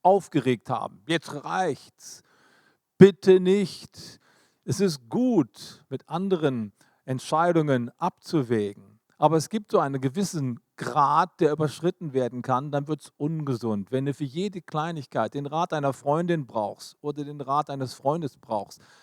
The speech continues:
dann kommst du in eine Un-, eine Abhängigkeit rein, die ungesund ist.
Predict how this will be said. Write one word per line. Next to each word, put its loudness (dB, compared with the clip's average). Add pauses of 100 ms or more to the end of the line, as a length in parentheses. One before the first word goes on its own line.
(120)
dann -2
kommst -4
du -8
in -4
eine -2 (340)
Un-, 2
eine 4 (120)
Abhängigkeit 0
rein, 2 (300)
die 0
ungesund -2
ist. -18